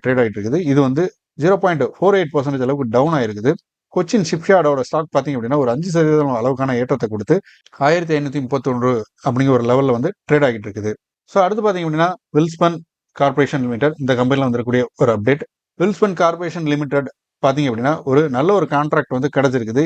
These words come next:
இவங்களோட அசோசியேட் கம்பெனியான ஈஸ்ட் பைப் இன்டகிரேட்டட் கம்பெனி ஃபார் இண்டஸ்ட்ரீஸ், அதாவது இ பி ஐ சி அப்படிம்பாங்க. இந்த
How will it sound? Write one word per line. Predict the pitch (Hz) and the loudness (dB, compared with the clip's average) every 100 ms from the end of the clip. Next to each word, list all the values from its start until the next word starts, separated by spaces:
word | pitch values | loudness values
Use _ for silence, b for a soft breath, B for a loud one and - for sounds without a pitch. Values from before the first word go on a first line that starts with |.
| 143 | 0
இவங்களோட | 139 143 123 127 151 _ _ _ | 0 2 4 2 0 _ _ _
அசோசியேட் | 135 131 190 165 156 - | -10 -4 -2 -2 -4 -2
கம்பெனியான | 131 143 143 123 110 139 160 _ _ _ | 0 0 0 -2 0 -2 -2 _ _ _
ஈஸ்ட் | 170 196 160 139 | -2 -2 0 0
பைப் | 151 151 - 135 | 0 0 -8 -6
இன்டகிரேட்டட் | 143 156 151 135 139 127 | -2 2 2 0 -2 -6
கம்பெனி | 123 120 131 120 _ - | -6 -2 0 -2 _ -2
ஃபார் | 135 151 151 | 2 2 -2
இண்டஸ்ட்ரீஸ், | 123 123 - 117 120 | -4 -4 -2 -4 -2
அதாவது | 110 123 151 170 b _ _ - | 0 2 0 -2 b _ _ -2
இ | 160 | 0
பி | 165 151 | 4 2
ஐ | 135 - | 2 0
சி | 131 | -4
அப்படிம்பாங்க. | 120 110 107 104 127 165 _ _ _ | -2 -4 -6 -2 0 -2 _ _ _
இந்த | 147 | 0